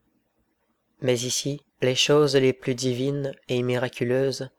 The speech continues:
sont comme toutes naturelles à l'âme. Elle les fait sans y penser, et c'est le même principe qui la fait vivre,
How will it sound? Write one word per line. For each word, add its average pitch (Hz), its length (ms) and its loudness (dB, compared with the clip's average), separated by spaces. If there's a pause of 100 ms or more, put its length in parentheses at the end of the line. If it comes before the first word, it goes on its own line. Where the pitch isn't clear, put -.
(680)
sont 127 220 -4
comme 135 400 0
toutes - 280 -2
naturelles 131 760 -2
à 123 140 0
l'âme. 113 360 -2 (800)
Elle 123 180 0
les 131 80 0
fait 123 360 2
sans 123 260 -4
y 120 60 -4
penser, 127 560 0 (420)
et 127 80 -6
c'est 135 160 2
le 123 120 4
même 131 280 4
principe - 640 -6 (520)
qui - 120 -4
la 120 120 4
fait 123 240 -2
vivre, 123 560 -4